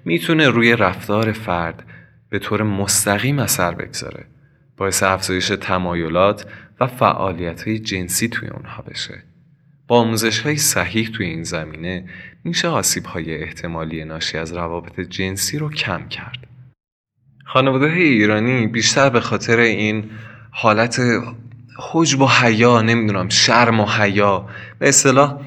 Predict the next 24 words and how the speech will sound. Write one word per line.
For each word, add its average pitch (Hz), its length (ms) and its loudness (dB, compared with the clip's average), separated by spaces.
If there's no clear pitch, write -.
پردهٔ 143 560 4
احترامی 131 640 4
که 135 120 0
بین 123 260 4
خودشون 131 580 2
و 98 80 6
فرزندشون 95 840 0
هست 90 500 -4
و 113 120 4
نمیخوان 120 880 2
این 107 220 -2
پرده 101 540 2
از 95 240 0
بین 92 340 -2
بره، 120 640 4
سعی 170 360 2
می‌کنن 156 460 4
راجع 120 320 4
به 160 100 4
این 151 220 4
موضوع 117 440 4
اصلاً 139 360 0
حرف 147 460 0
نزنن، 98 560 2